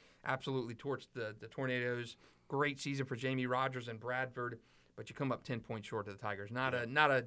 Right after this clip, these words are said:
Speaker 1: huge surprise there.
Speaker 2: Yeah, no, this was the one where I thought Cocoa had too much, definitely on offense with Blake Boda and their running game. They,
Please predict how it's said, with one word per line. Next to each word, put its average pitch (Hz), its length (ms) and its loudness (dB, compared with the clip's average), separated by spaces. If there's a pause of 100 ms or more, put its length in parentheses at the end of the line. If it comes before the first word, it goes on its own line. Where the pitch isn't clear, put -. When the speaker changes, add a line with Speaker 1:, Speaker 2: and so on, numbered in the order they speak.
(140)
Speaker 1:
huge 123 360 -8
surprise 104 360 -2
there. 98 200 -8
Speaker 2:
Yeah, 131 220 6
no, 135 220 2
this 117 300 -4
was 135 140 -2
the 127 60 2
one 117 220 4
where 107 120 4
I 104 100 6
thought 101 380 0
Cocoa 95 360 0
had 87 220 -2
too 98 140 -4
much, 87 420 -6
definitely 90 380 -6
on 85 80 -2
offense 85 400 -6
with 80 180 -8
Blake 82 240 -4
Boda 85 340 -4
and 82 120 -6
their 82 160 -4
running 87 280 -4
game. 87 300 -4
They, 90 220 -6